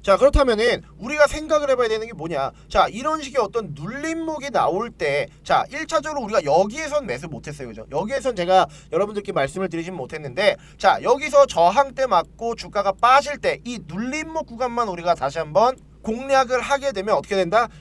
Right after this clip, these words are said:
에스와이라는 종목이 다시 한번 주가가 상승을 할 때 우리가 세력만큼의 어떤 수익률을 올릴 수 있을 것이다. 어, 이렇게 좀 말씀을 드리고 싶습니다. 그러니까 여기서 주가가 하락을 한다라고 해서 "아, 씨, 이거 또 에스와이 끝났네. 단-, 너무 단기로 봐야 되나?"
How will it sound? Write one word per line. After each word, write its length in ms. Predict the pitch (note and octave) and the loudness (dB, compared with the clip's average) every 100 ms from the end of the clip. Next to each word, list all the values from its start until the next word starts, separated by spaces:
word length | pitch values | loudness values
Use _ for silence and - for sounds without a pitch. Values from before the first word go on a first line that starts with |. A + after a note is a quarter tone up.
| - | -4
에스와이라는 680 | G#3 A3 C#4 C#4+ C4+ B3+ A#3+ | -2 -2 6 6 6 0 -2
종목이 300 | A3 G#3 G3+ | -6 -6 -6
다시 220 | E3+ E3+ | -6 -4
한번 160 | F#3+ F#3 | -6 -8
주가가 340 | E3 G3 F3+ | -6 -4 -4
상승을 460 | G3 B3+ B3 C4 A#3 | -4 -6 -4 0 2
할 100 | A#3+ | 2
때 360 | A3+ A#3+ C3+ - - | 4 4 4 -6 -14
우리가 500 | G3+ A#3 B3 A#3+ G3+ | -10 2 6 6 4
세력만큼의 960 | - C#4+ D4+ D#4 D#4 G#3 F3+ F#3 G#3+ F#3+ | 0 2 4 2 0 -2 -2 -4 -2 0
어떤 220 | D3 D3+ | -2 -6
수익률을 760 | D3 C#4 D4 C#4+ G3 F3+ C4 - - - | -8 -8 -8 -6 -4 -2 -2 -2 -14 -8
올릴 400 | D#3 F3+ F#3+ E3+ | -6 -2 -4 -4
수 300 | G3+ A3 - | -6 -6 -8
있을 340 | D3 D3+ A3 G3+ | -16 -16 -14 -6
것이다. 520 | C#3+ D3 G3 G#2+ A2 - | -6 -4 -6 -6 -10 -6
어, 220 | C3+ C3 - - | -4 -4 -10 -14
이렇게 300 | A#3 D4 C4+ | -6 -4 -4
좀 140 | C4 | -2
말씀을 380 | A3+ D3 F#3+ F#3+ | 0 0 -2 -8
드리고 240 | E3+ D#3+ D#3+ | -8 -12 -14
싶습니다. 420 | - A3 G#3+ - - - | -12 -12 -12 -14 -18 4
그러니까 280 | A#3 F3+ - - - | 4 4 0 -18 2
여기서 380 | G3 B3+ D#4 C#4 | 2 2 2 2
주가가 380 | - G3 A3 G3+ | 2 0 0 2
하락을 400 | A#3+ C#4+ C4+ B3+ | 4 4 6 2
한다라고 440 | A#3+ A#3+ E3 F3 | 0 0 2 0
해서 300 | F3+ E3 D3 | -4 -2 -2
"아, 300 | - G3 G#3+ G#3+ | 2 6 6 4
씨, 140 | G#3 | -2
이거 140 | G3 | -4
또 180 | F#3+ G#3+ | 0 2
에스와이 300 | E3 A3 G#3 | 2 2 -2
끝났네. 640 | F3+ C#4 C#4 B3+ G#3 F#3 D3+ | -2 -2 0 0 2 0 0
단-, 280 | - F#3 G#3 | -4 -6 2
너무 220 | G3+ C#4+ | 2 2
단기로 460 | - F3+ G3+ C4 B3 | -4 -6 -6 -4 0
봐야 160 | A#3 | 0
되나?" 260 | G#3+ A3 | 0 -2